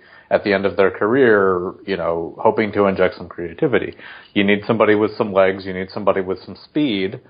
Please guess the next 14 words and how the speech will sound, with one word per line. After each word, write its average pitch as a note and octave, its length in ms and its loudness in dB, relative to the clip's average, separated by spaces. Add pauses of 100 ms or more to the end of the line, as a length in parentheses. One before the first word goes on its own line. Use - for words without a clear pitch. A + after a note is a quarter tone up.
(380)
Um, E2+ 460 0
and F#2 160 -6
maybe F#2 340 0
the G2 140 -2
team G2+ 320 -8
wants G2 280 -2
to F#2+ 60 -6
look G2 240 -2
at - 80 -4
that F2+ 220 -2
young D#3+ 260 0
D C#3 160 -2
P G#2+ 160 -6
designation F2 840 -6